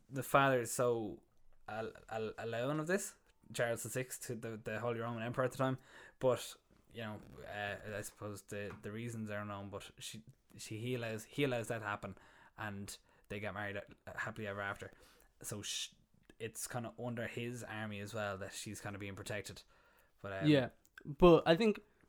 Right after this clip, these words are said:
Speaker 2: overlooking that, 'cause she is a very, she does have a couple more wars in between, but I don't, I didn't think that was the most important thing while researching her. I found out that her r-, reforms or throughout her time in charge was kind of the most important thing,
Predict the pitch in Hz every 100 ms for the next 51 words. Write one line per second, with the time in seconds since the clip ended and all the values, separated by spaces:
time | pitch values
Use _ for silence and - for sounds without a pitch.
0 | _ - 185 208 190 185 156 - - 151
1 | 196 226 208 175 151 160 160 147 - -
2 | _ _ _ - 175 202 - 175 147 -
3 | 151 151 147 143 135 131 135 131 135 127
4 | - 135 127 131 139 156 156 151 175 180
5 | 156 _ _ - 156 135 143 135 139 135
6 | 127 123 139 127 135 127 127 123 135 -
7 | 82 - 127 - - - - - 131 170
8 | 170 156 147 139 139 127 127 123 127 -
9 | _ 143 156 156 151 139 135 135 131 -
10 | - 294 - 90 101 - - - 160 143
11 | 139 - - - - 147 139 135 - 147
12 | 135 131 143 131 127 131 131 127 - 143
13 | 135 135 131 131 139 135 127 131